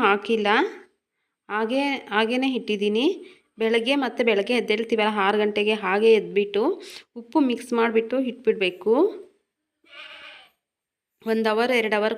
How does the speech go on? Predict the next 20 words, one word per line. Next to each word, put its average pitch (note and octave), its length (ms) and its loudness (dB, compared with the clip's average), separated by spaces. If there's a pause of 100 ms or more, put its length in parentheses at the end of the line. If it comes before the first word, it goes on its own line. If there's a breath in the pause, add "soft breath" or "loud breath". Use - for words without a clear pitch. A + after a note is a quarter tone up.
ಮುಂಚಿತವಾಗಿಯೇ. G3+ 760 -2 (800)
ನೋಡಿ, A#3 240 4
ನಾನು A#3 200 -2
ಕಲ್ಲುಪ್ಪು A#3+ 380 -2
ಹಾಕ್ಕೊತಾ G3+ 420 -2
ಇದ್ದೀನಿ. G3 300 -2 (1300)
ನಾನು A3+ 220 4
ಎರಡು A#3 240 4
ಅವರ್ B3+ 200 2 (120)
ಮುಂಚೆನೇ B3 420 0 (800)
ಕಲ್ಲುಪ್ಪು B3 380 -4
ಹಾಕ್ಬಿಟ್ಟು G#3 440 -2 (140)
ನೆನೆಸಿ G#3 360 0
ಇಟ್ಬಿಟ್ಟಿರ್ತೀನಿ. F#3+ 680 -2
ನೋಡಿ, F#3 260 0
ಇವಾಗ F#3 200 -2 (1400 loud breath)
ನೋಡಿ, A3+ 180 0 (140)
ನೆಂದಿದೆ G#3+ 420 0 (140)
ಉಪ್ಪೆಲ್ಲ G#3 340 -4 (140)
ಕ್ಲೀನಾಗಿ G#3 540 2